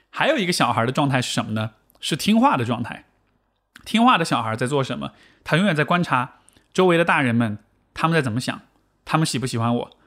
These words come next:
他们对我是什么脸色，对吧？他永远在做价值判断，而且他永远在站在大人的角度在做价值判断。如果你一直处在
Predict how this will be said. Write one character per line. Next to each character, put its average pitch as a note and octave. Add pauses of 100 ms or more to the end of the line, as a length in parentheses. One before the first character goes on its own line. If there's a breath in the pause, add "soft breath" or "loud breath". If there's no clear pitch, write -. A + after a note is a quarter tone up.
(120)
他 -
们 E3
对 E3+
我 B2+
是 C#3+
什 B2+
么 A#2
脸 C3
色， - (300)
对 C3+
吧？ A2+
他 G3+
永 G#3
远 A#3
在 F#3
做 F3
价 F#3
值 D3+
判 D3+
断， A#2+ (380 loud breath)
而 F3
且 -
他 G#3
永 G#3
远 G#3+
在 F3+
站 G3
在 D3 (300)
大 F3+
人 C3
的 C3+
角 C3
度 A2
在 A#2
做 B2
价 A#2
值 A#2
判 A#2
断。 - (1160 soft breath)
如 F#3
果 E4
你 G3
一 F3
直 F#3
处 B2
在 B2+